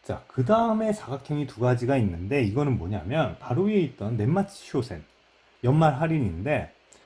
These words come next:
양판점 같은 데 가시면은 많이 붙어 있어요. 십이월 시즌에 가시면. 근데 이거를 일반 회화에서 많이 쓰느냐, 이 단어를 하면은 그다지 쓰진 않아요. 특히 그냥 연배가 있으신 분들은 한 번씩 말씀하시긴 하는데,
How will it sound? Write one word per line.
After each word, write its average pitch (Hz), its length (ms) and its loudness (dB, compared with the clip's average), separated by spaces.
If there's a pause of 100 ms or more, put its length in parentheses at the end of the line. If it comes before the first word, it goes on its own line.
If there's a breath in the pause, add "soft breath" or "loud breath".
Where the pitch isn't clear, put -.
(200 loud breath)
양판점 202 520 0
같은 190 260 0
데 175 80 2
가시면은 135 480 2
많이 143 200 4
붙어 - 200 0
있어요. - 400 -2
십이월 127 380 0
시즌에 120 320 -6
가시면. 95 520 -10 (320 soft breath)
근데 165 280 4
이거를 151 300 4
일반 202 300 4
회화에서 196 360 4
많이 120 240 2
쓰느냐, 131 400 -2
이 113 160 0
단어를 87 480 -8 (260)
하면은 208 420 0
그다지 139 380 0
쓰진 175 300 -4
않아요. 90 340 -4 (300)
특히 - 260 -4
그냥 151 380 -2 (440 loud breath)
연배가 151 420 4
있으신 143 340 -2
분들은 101 340 -2
한 147 160 -4
번씩 156 260 -4
말씀하시긴 117 540 -4
하는데, 117 680 -4